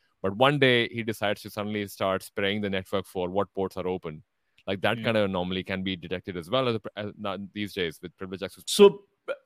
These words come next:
Speaker 2: privileged access management records those kinds of activities, right? So that ki-, that those data can be fitted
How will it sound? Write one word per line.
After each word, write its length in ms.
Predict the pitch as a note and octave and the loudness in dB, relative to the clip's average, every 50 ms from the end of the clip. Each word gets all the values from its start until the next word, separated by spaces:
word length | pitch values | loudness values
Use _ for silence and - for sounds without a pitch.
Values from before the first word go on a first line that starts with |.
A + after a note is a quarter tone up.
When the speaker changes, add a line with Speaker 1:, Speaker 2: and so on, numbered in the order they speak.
| _ - | _ 4
Speaker 2:
privileged 320 | G3 G3+ A#3+ A#3 G#3+ - | 6 8 10 8 8 6
access 360 | G3 F#3 F3 F3 - - - | 6 4 4 2 0 -2 -2
management 400 | F3 E3 E3+ F3 E3 E3 F3 E3 - | 0 2 2 2 0 0 -2 -2 -4
records 540 | B2+ B2+ C#3+ D3+ - - F3+ F#3+ F#3 - - - | -4 -2 -2 0 4 6 6 6 6 4 0 -2
those 220 | C#3 D3+ D#3+ - | 0 0 0 0
kinds 260 | - E3 E3 E3+ E3+ | 0 0 0 2 0
of 140 | F#3 E3+ E3+ | 0 0 2
activities, 580 | F3 E3+ E3+ - F3 F3 E3+ F#3+ F#3+ F#3 E3+ C#3 | 2 2 2 0 -2 -2 0 2 2 2 2 2
right? 220 | C3 D3 D#3 - | 2 2 0 2
So 180 | - E3+ D#3+ D3+ | 2 2 2 2
that 380 | C3 C3 D#3+ F3+ F3 - - | 4 4 4 4 4 2 0
ki-, 160 | - F3+ - - | -8 -8 -8 -6
that 340 | D3 C3+ D#3+ F3+ F#3+ D#3+ C3 | -2 0 0 0 0 0 2
those 300 | D#3+ F#3 G#3 G3+ E3 D3 | 4 6 6 6 4 0
data 440 | C#3+ B2 C#3 C3+ C#3+ D3+ F3 F#3 F#3 | -8 -6 -2 0 2 4 4 4 2
can 240 | - D#3+ D3+ D#3 D#3+ | 2 2 2 2 2
be 80 | D#3+ | 0
fitted 460 | D#3 - - D#3 D#3 D#3+ D#3 D3+ - | 0 0 0 0 2 2 2 2 0